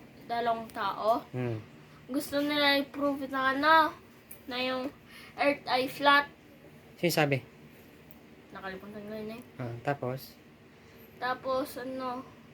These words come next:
Speaker 1: meron silang ginamit na gamit, ah. Kapag, kapag fifteen, ibig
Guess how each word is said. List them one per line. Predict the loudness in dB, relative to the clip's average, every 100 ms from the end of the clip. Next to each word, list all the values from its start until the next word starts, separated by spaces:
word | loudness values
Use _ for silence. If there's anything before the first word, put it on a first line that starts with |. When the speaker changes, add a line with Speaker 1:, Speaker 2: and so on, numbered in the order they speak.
| -20
Speaker 1:
meron | -6 -4 4
silang | 4 4 2
ginamit | 0 2 2 0 -2
na | -2
gamit, | 2 4 4 2 0 2
ah. | 4 4 2 -6 -20 -16 -16 -10
Kapag, | -4 -2 2 4 4 4 2 0 -8 -18 -20 -20 -20 -20 -20 -20 -20 -20 -20 -10
kapag | -8 0 0 -2
fifteen, | -6 -6 -6 -8 -4 -4
ibig | -6 -12